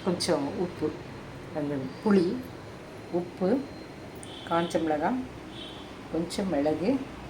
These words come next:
சீரகம், அடுத்தது உளுத்தம்பருப்பு கொஞ்சம்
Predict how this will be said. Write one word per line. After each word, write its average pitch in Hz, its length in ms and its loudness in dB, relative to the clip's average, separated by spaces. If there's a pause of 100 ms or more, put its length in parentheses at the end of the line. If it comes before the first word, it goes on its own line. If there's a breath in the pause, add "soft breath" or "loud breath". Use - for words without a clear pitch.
(680)
சீரகம், 196 640 6 (1400)
அடுத்தது 165 420 -2 (1120)
உளுத்தம்பருப்பு 170 640 0
கொஞ்சம் 135 440 0